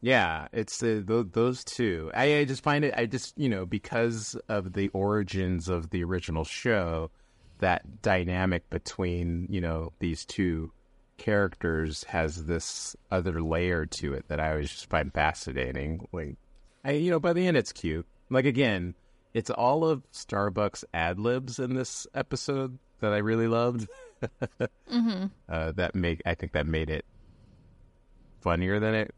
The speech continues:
Speaker 1: was intended to be. So,
Speaker 2: <clears throat> So they go to the surface of Kobol. That's where we go next. And Lee gives Zarek Chekhov's gun. Alosha starts reading from the Scrolls of Pythia,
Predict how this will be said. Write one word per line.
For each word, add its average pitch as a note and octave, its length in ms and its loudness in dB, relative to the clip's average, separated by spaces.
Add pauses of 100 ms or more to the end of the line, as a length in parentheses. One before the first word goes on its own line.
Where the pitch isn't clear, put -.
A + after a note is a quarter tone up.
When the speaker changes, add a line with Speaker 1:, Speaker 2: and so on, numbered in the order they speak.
(420)
Speaker 1:
was A2+ 160 -4
intended G#2+ 460 2
to G#2+ 60 0
be. A2 360 0 (200)
So, - 400 -6 (960)
Speaker 2:
<clears throat> A3+ 360 6 (320)
So C#4+ 600 12
they D#4+ 180 6
go F#4 440 8
to C#4+ 220 4
the - 120 2
surface C#4+ 460 8
of C4+ 120 6
Kobol. - 520 -2 (960)
That's G3 240 -8
where G#3 120 0
we G3+ 80 -2
go F#3 140 2
next. - 600 -8 (280)
And F3 480 0 (320)
Lee A#3 300 2
gives E4+ 320 -2
Zarek G3+ 540 6 (420)
Chekhov's - 540 2
gun. G3 340 -2 (840)
Alosha B3+ 760 6
starts - 500 2
reading A3+ 280 0
from A#3 160 0
the A3 60 -2
Scrolls G#3 360 0
of A3+ 100 -4
Pythia, G3+ 580 2